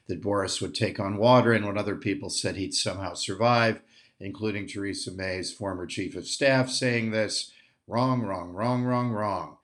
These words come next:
because you had to know more about personal biography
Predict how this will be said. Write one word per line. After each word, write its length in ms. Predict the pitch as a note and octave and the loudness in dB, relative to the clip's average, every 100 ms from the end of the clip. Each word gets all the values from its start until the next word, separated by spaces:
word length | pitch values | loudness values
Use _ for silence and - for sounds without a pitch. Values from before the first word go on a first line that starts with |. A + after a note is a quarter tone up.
| _ - _ | _ -20 _
because 280 | - A2 F2 | -10 -6 -6
you 120 | F#2+ | -2
had 240 | A#2 B2+ | 2 2
to 80 | B2+ | 4
know 180 | A#2 A2+ | 2 2
more 260 | G#2+ A2 G#2+ | 2 2 2
about 280 | G2 F#2 | 0 -8
personal 400 | - G2+ - F#2+ | -8 -6 -6 -8
biography 840 | E2+ F2 G2 C3 B2+ B2+ B2+ A#2+ | -8 -4 2 4 4 2 2 0